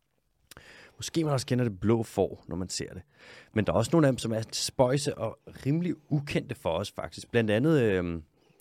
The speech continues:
en serov, for eksempel. Den er, det er de færreste, der kigger på et billede af en serov og siger, "Åh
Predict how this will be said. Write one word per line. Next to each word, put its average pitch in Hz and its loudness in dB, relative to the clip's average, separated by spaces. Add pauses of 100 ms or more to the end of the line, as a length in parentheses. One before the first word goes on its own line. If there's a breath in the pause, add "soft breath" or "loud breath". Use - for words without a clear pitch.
(180)
en 120 2
serov, 92 -2 (640)
for 87 -2
eksempel. - -8 (840)
Den 127 4
er, 131 2
det 120 0
er 123 4
de 113 0
færreste, 147 2
der 135 -2
kigger 135 2
på - 0
et 107 -2
billede 113 2
af 107 2
en 92 0
serov 92 2
og 95 0
siger, - -6
"Åh 202 -6